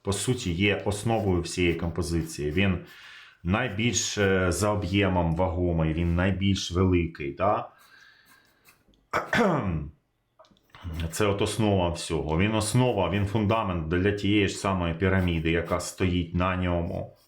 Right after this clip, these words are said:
Вона заходить на нього. <clears throat> Є сфера,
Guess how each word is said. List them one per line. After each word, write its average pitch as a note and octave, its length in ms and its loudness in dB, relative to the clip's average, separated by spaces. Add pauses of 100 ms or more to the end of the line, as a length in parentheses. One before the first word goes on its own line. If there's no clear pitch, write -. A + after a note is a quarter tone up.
(480)
Вона F2 300 0
заходить E2 640 -2
на F#2 240 0
нього. F2 480 -2 (4000)
<clears throat> F#2 240 -2 (1700)
Є G2+ 220 0
сфера, G2+ 800 0